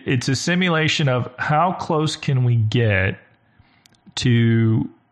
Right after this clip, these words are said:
a simulation of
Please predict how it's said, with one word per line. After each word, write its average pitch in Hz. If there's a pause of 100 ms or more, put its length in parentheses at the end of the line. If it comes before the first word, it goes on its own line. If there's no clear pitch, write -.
(640)
a 127
simulation 127
of 107